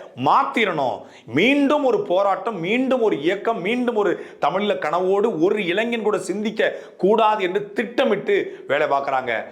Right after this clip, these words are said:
அப்ப யார் துடிப்பது? இது அப்படியே கடந்து போயிடலாமா? இனப்படுகொலையை கடந்து போயிடலாமா? ஒரு இயக்கம் அழிக்கப்பட்டதை கடந்து போயிடலாமா? ஒன்றரை லட்சம் மக்கள் கொல்லப்பட்டிருக்காங்களே,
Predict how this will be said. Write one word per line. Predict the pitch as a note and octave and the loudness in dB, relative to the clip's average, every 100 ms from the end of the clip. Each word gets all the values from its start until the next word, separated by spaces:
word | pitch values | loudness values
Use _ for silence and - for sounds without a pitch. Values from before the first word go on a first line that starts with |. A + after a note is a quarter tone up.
| - - | -16 -8
அப்ப | A2 A2+ | -4 0
யார் | A2+ D3 G3+ G3 | 2 4 2 0
துடிப்பது? | D3+ D3+ D#3+ G#2+ G2 - - - - | -4 -4 -4 -8 -10 -16 -20 -20 -4
இது | C#3 | 2
அப்படியே | C#3 F3 G#3+ | 4 2 0
கடந்து | D#3 F3 F3 | -2 -2 0
போயிடலாமா? | C#3+ A#2 A2+ D#3+ | 0 0 -2 -2
இனப்படுகொலையை | C#3+ E3+ D#3 D#3 D3+ C#3+ | -2 -4 -2 0 0 0
கடந்து | C3+ C3+ C3 | -2 -4 -2
போயிடலாமா? | B2 G#2+ G#2+ D#3+ D#3 - - - - | -2 -2 0 -2 -4 -12 -20 -4 0
ஒரு | C3+ | 2
இயக்கம் | C3+ G#3 G#3 E3+ | 2 0 0 0
அழிக்கப்பட்டதை | E3+ F#3+ E3 D#3 D3 | 0 0 -2 -2 -4
கடந்து | - D3 C3+ | -4 -4 -2
போயிடலாமா? | B2 A2 G#2+ C3+ D#3 - - _ | -2 -2 -2 -2 -4 -12 -20 _
ஒன்றரை | - E3+ A3+ | -2 0 0
லட்சம் | G#3 D3+ | 0 -2
மக்கள் | C3+ C3+ F#3 | -2 -4 -4
கொல்லப்பட்டிருக்காங்களே, | C#3+ D#3 C#3 B2+ A#2+ G#2+ F#2+ | -2 -2 -2 -4 -4 -4 -8